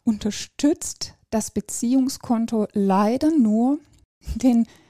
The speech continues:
vorher schon vorhandenen Tauschhandel mit Zahlen, Daten und Fakten zu unterlegen.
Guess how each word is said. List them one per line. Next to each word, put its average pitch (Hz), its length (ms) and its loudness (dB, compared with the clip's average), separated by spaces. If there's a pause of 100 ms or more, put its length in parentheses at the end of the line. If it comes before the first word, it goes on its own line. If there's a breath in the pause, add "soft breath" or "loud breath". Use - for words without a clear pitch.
(340 soft breath)
vorher 277 480 2
schon 240 260 2
vorhandenen 214 800 2
Tauschhandel 233 840 -2 (200)
mit 214 380 -2
Zahlen, 254 580 2
Daten 202 380 -2
und 302 140 -4
Fakten - 440 -4
zu 247 100 -8
unterlegen. 220 640 0